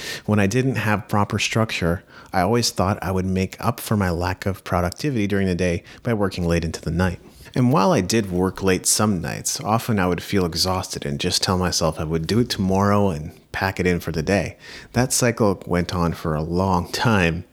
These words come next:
So in the battle of early mornings versus late nights,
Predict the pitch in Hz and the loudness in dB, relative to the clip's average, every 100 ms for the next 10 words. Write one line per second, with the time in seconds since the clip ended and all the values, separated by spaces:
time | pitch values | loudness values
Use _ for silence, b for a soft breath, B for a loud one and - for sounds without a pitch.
0 | - B B B - 120 120 110 113 113 | -14 B B B -4 -2 0 0 0 0
1 | 143 135 101 98 107 110 92 92 95 123 | 2 0 -2 -2 0 0 0 2 2 0
2 | 147 127 107 98 - 87 - 87 95 65 | 0 -2 0 0 0 -2 0 0 0 -2
3 | 87 135 - - - | -2 -2 -4 -8 -10